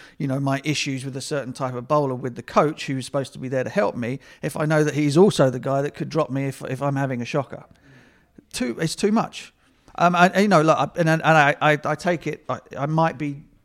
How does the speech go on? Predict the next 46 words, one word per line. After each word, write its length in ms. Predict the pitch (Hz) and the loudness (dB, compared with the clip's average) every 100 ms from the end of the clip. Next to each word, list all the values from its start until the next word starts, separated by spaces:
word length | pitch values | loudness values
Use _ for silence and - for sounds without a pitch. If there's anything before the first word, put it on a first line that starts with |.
| - | -6
talking 380 | 175 139 143 | -4 -2 -2
out 120 | 139 135 | 0 0
of 60 | |
turn. 320 | - 143 139 | 0 0 2
I've 140 | 135 127 | 0 0
not 180 | 151 143 | -2 0
read 220 | 147 143 | 0 2
up 200 | 147 - | 0 0
on 140 | 135 | -2
what, 240 | 139 147 - | 0 -2 -4
what 320 | 139 156 147 | -4 -4 -2
the 80 | 143 | -2
role 320 | 147 143 135 - | 2 2 0 -6
entirely 640 | 147 135 - 151 139 131 123 | -10 -4 0 2 2 -2 -8
entails. 640 | - 139 - 143 131 143 - - - _ | -12 -10 -2 0 0 -4 -12 -20 -20 _
But 140 | - 156 | -8 -6
for 100 | 160 | -2
me, 180 | 196 175 | 0 0
if 120 | 151 | 0
you're 160 | 185 | -2
chief, 320 | 160 - 160 139 | -2 -2 -4 -4
if 100 | 147 | -2
you're 160 | 180 | 0
head 160 | 147 147 | 0 -2
selector, 440 | 147 143 - 131 | -2 -4 -2 -6
that, 240 | - 147 - | -4 -4 -2
all 180 | 151 151 | -2 0
of 60 | |
those 240 | 135 135 - | -2 -4 -4
things 300 | 131 127 - | -8 -8 -14
apply, 440 | - - 120 104 - | -16 -8 -8 -8 -2
all 240 | 147 131 | 0 0
of 80 | 107 | -6
them. 160 | 85 - _ _ _ _ - | -14 -18 _ _ _ _ -4
Um, 180 | 127 127 | -2 -2
and 60 | |
it's 80 | 120 | -2
very 160 | 139 139 | -2 0
difficult 440 | 147 135 131 - | 0 0 -4 -6
to 40 | |
get 160 | 131 143 | -4 -4
around 380 | 131 135 127 131 | -2 -2 -2 -2
and 80 | 123 | -4
away 240 | 127 123 | -2 -2
from 200 | - 117 | -4 -10
that. 200 | 113 - | -10 -14